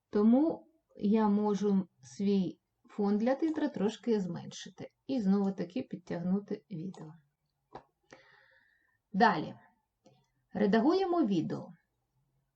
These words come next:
Наприклад, я хочу прибрати ось ці титри, які вже є у мене. Ставимо бігунок на початок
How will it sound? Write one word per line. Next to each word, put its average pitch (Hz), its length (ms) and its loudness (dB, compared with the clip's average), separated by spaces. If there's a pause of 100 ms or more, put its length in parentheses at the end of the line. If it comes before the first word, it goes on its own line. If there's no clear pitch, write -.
Наприклад, 285 560 2
я 226 140 4
хочу 233 380 0
прибрати 247 600 2
ось 220 280 0
ці 247 200 -4
титри, 202 480 0
які 185 380 -2
вже 180 260 -2
є 180 400 -2
у 214 80 -2
мене. 240 500 2 (1000)
Ставимо 202 580 4
бігунок 190 680 0
на 226 220 2
початок - 1160 -8